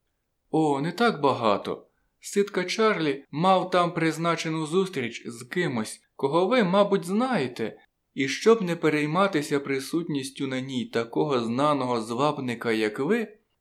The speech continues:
вдався до моєї чуйної допомоги. Ось і все. Зараз вони вже відбули з добрих півгодини тому». «Куди?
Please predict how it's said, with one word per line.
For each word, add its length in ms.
вдався 580
до 140
моєї 400
чуйної 440
допомоги. 760
Ось 260
і 80
все. 540
Зараз 600
вони 300
вже 280
відбули 840
з 180
добрих 500
півгодини 600
тому». 520
«Куди? 840